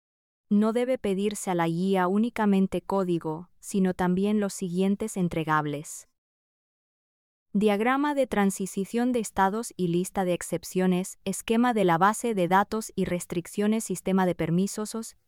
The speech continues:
y aprobaciones, pruebas de funcionamiento normal, valores límite,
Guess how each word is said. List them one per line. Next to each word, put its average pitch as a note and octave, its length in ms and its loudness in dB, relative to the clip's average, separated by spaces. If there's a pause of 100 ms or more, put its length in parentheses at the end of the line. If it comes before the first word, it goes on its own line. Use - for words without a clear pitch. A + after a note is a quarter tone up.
(120)
y G3 120 2
aprobaciones, F3+ 920 2
pruebas A3 520 0
de F#3+ 100 0
funcionamiento F#3 960 2
normal, F#3+ 720 2 (180)
valores F#3 600 4
límite, G#3+ 600 2